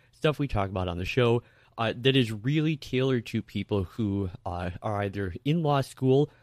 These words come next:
uh, you know, or maybe you're thinking about going into it. Really anything from, uh, someone who's considering pre-law, or if you're a one L, uh, or maybe you got your J D but you haven't taken the bar. I, I mean, there,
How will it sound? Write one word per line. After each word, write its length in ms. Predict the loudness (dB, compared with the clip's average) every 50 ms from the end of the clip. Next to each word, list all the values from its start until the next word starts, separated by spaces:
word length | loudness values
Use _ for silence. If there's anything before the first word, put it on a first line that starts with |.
| _ _ _ _ -4
uh, 280 | -2 -2 0 -2 -2 -4 -8 _ _
you 160 | -8 -4 -4
know, 180 | -2 -2 -4 -6 _ _ _ _ -4
or 120 | -2 0 0
maybe 260 | 2 0 -2 -2 -4
you're 160 | -4 -4 -4
thinking 380 | -2 -2 -2 -2 -2 -2 -2 0
about 260 | 2 2 2 2 2
going 260 | 0 0 2 2 0
into 280 | -2 -4 -6 -6 -4 -4
it. 120 | -4 -4 -8 -14 _ _ -16 -16 -16 _ _ -6
Really 380 | -2 2 2 4 4 4 4
anything 420 | 4 2 2 0 0 0 0 -2 -2 -4
from, 400 | -2 0 0 0 0 -2 -4 -4 -8 -10 -12 -10 -8
uh, 40 | -8 -8 -8 -12
someone 340 | -10 -4 -2 0 0 2 0
who's 160 | 0 -2 -4
considering 480 | -4 -8 -4 -2 -2 0 0 0 0 -2
pre-law, 640 | -2 -2 0 0 2 2 4 4 4 4 4 2 0 -2 -10 _ _ _ _ _
or 160 | -4 -2 -2 -2
if 100 | -2 -2
you're 140 | -2 -2
a 60 | -2 -2
one 240 | -2 -2 0 2
L, 340 | 2 2 4 4 2 2 0 _ _ _ _ _ _ _ -8 -4
uh, 120 | -4 -2
or 180 | -2 0 0 0
maybe 220 | 2 2 2 2
you 100 | 0 0
got 140 | 0 -2 -2
your 160 | -4 -6 -4
J 180 | -2 -2 -4 -2
D 220 | -2 -4 -4 -2
but 100 | -2 -2
you 80 | -2 -2
haven't 140 | -4 -4
taken 180 | -6 -6 -6 -6
the 60 | -4
bar. 300 | -2 0 2 2 0 -2 -4 -10 _ _ -4
I, 300 | -4 -4 -4 -6 -6 -4
I 140 | -2 0 0
mean, 300 | 2 2 2 2 2 2
there, 160 | 2 0